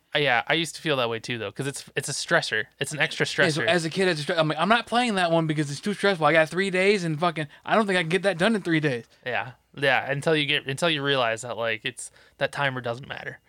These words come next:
Speaker 1: It doesn't mean anything.
Speaker 2: Like, I remember playing, like, Fallout one. They give you a hundred fifty days. You go, "Oh, a hundred fifty days, that's fine."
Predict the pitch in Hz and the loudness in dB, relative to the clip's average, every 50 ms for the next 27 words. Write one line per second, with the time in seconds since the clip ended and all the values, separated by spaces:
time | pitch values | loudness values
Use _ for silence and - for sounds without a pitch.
0 | _ _ - 147 - 160 151 143 147 - - 147 156 160 147 147 135 113 - - | _ _ -12 -4 -2 0 0 0 -2 -4 -4 -4 -2 -2 -2 -2 -4 -4 -8 -10
1 | - 117 - _ _ _ _ _ _ _ _ - 175 180 160 - - - 160 180 | -14 -14 -20 _ _ _ _ _ _ _ _ -4 -4 -4 -4 -4 -6 -4 -2 0
2 | 208 220 185 151 180 196 185 170 156 143 - - 175 170 170 170 160 147 139 139 | 0 0 -2 0 -2 0 0 0 0 -2 -2 0 2 4 6 6 6 4 4 -2
3 | 143 143 127 110 107 - _ _ _ _ _ _ 151 156 170 180 170 170 160 143 | -4 -4 -4 -6 -12 -18 _ _ _ _ _ _ -2 4 4 4 6 6 2 2
4 | - 151 170 165 170 165 151 139 - 160 147 147 139 131 143 139 131 120 113 117 | 2 0 -2 0 2 0 0 0 -4 -4 -4 -4 -2 0 0 0 0 0 -4 -6
5 | 139 143 151 170 185 180 160 165 175 190 226 220 214 180 180 196 175 165 160 175 | -6 -6 -6 -6 -6 -6 -6 -6 -4 -4 -2 -2 -2 -2 -2 -4 -4 -4 -4 -2
6 | 175 165 160 170 160 - - 175 175 165 143 127 120 | 0 0 0 0 -2 -2 -2 0 0 2 0 0 -4